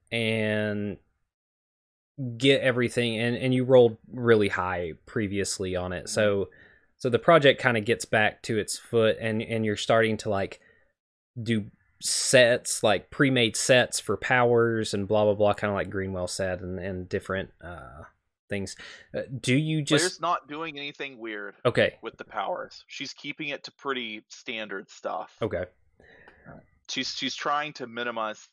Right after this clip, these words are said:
Speaker 2: things that have a lot of collateral damage, um, imperviousness, or that are, like, reality. Anything that would be, like, a reality-altering thing,
Speaker 1: Noth-,
Speaker 2: if
Speaker 1: nothing.
Speaker 2: she has access to it.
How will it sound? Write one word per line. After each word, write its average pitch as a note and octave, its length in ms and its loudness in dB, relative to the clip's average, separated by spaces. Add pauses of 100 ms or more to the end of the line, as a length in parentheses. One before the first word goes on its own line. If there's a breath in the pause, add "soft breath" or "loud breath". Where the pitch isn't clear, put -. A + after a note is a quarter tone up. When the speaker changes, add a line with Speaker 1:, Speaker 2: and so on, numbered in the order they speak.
(120)
Speaker 2:
things G#2+ 400 -12
that G#2+ 240 -4
have G2+ 480 -6
a G#2+ 60 -6
lot A2 180 -4
of A2 100 -10
collateral A2 460 -4
damage, A#2 640 -12 (720)
um, G#2 600 -2
imperviousness, A#2+ 1160 -8
or A2+ 160 -4
that G#2+ 160 -2
are, G#2 80 -2
like, G#2 180 -6
reality. G2+ 760 -6 (340)
Anything D3 320 -6
that C#3+ 120 -2
would A2+ 160 -4
be, A#2+ 120 -4
like, A2 180 -4
a A2 120 -2
reality-altering A#2+ 1040 -4
thing, C#3 400 -4
Speaker 1:
Noth-, C3+ 220 6
Speaker 2:
if - 60 -14
Speaker 1:
nothing. B2+ 360 2
Speaker 2:
she A#2+ 180 -8
has A#2 160 -2
access A#2 340 -6
to B2+ 180 -6
it. B2+ 120 -8